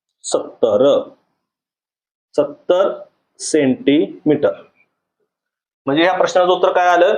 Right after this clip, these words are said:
वर्तुळाचे क्षेत्रफळ तीन हजार आठशे पन्नास चौरस सेंटीमीटर असेल, तर त्या वर्तुळाचा व्यास किती? तर त्या वर्तुळाचा व्यास आहे सत्तर सेंटीमीटर. समजलं? समजलं असेल तर चॅनलला सबस्क्राईब करा आणि व्हिडिओला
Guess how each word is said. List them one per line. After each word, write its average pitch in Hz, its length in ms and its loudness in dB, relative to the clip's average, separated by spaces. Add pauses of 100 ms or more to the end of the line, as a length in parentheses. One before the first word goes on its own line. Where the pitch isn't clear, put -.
(600)
वर्तुळाचे 196 500 0
क्षेत्रफळ 196 500 0
तीन 214 220 0
हजार 196 240 4
आठशे 180 260 2
पन्नास 190 540 0
चौरस 190 400 2
सेंटीमीटर 175 580 0
असेल, 165 480 0
तर 170 280 -2 (500)
त्या 185 240 2
वर्तुळाचा 156 680 2
व्यास 143 500 0
किती? 180 520 -2
तर 151 120 -4
त्या 156 200 2
वर्तुळाचा 147 560 2
व्यास 135 400 2
आहे 156 340 2
सत्तर - 580 -4
सेंटीमीटर. 135 880 -2 (240)
समजलं? 196 640 0 (420)
समजलं 170 360 0
असेल 175 200 0
तर 175 80 0
चॅनलला 185 600 0 (400)
सबस्क्राईब 180 560 -4
करा 190 240 0 (420)
आणि 156 120 2
व्हिडिओला 165 460 2